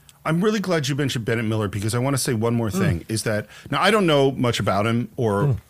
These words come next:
Speaker 1: why his career has gone the way it's gone,
Speaker 2: Yeah.
Speaker 1: but this guy made two thousand five, his first feature is Capote, which is a really
Speaker 2: Mm-hmm.
Speaker 1: good movie, got Oscar nominations. His next film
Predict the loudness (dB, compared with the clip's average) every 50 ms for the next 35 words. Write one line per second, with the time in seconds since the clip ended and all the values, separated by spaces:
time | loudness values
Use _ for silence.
0 | -10 -4 -2 0 2 2 2 2 2 0 -2 -2 -2 0 0 0 0 0 -2 -2
1 | -2 -2 0 0 0 0 0 0 0 -2 -2 -4 -4 -4 -2 -2 -2 -4 -6 -8
2 | -12 -8 -4 -2 0 0 0 0 0 0 0 0 0 0 2 2 2 2 2 2
3 | 2 0 0 -2 -6 -10 -18 -20 _ _ _ -4 -2 -2 0 2 2 2 2 2
4 | 0 -2 -2 0 0 2 2 2 2 0 0 -2 -4 -2 -2 -2 -2 -2 -2 -4
5 | -4 -4 -2 -2 -2 -2 -2 -4 -8 -6 -2 -2 0 0 0 -2 -6 -8 -10 -10
6 | -6 -6 -4 -4 -2 0 2 2 2 2 2 0 0 0 0 2 2 2 2 2
7 | 2 0 -2 -4 -6 -14 -20 -10 -4 -2 -2 -2 0 0 0 0 0 0 0 0
8 | 0 0 0 0 0 0 0 -2 -2 -2 -2 -2 -2 -4 -6 -10 -16 -20 -20 -6
9 | -4 -2 -2 0 0 2 2 0 0 -2 -4 -2 0 0 2 2 2 0 0 -2